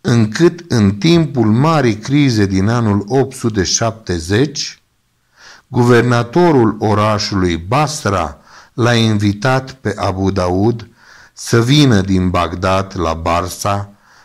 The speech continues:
pentru că orașul era gol, iar prezența lui Abu Daud are să fie un magnet pentru mulți călători,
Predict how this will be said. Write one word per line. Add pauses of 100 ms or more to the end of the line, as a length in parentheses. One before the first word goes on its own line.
(120)
pentru
că
orașul
era
gol, (300)
iar
prezența
lui
Abu
Daud (320)
are
să
fie
un
magnet (380)
pentru
mulți
călători,